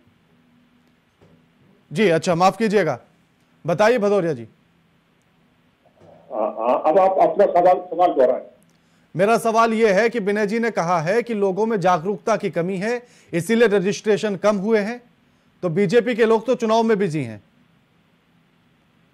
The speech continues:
Speaker 2: नहीं, ये इनके, इनका कहना अपनी जगह है। ये तो उत्तर भारत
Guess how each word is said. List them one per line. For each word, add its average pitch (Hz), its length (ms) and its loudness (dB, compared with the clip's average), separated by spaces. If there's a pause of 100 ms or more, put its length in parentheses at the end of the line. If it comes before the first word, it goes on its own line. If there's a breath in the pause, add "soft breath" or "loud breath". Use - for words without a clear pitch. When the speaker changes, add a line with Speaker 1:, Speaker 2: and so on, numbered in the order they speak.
(400)
Speaker 2:
नहीं, 233 220 2
ये - 360 2
इनके, 175 600 2
इनका 160 320 2
कहना - 720 0 (440)
अपनी 185 260 -4
जगह 156 420 4
है। 175 100 6
ये 165 180 8
तो 175 180 4
उत्तर 160 320 0
भारत - 300 -8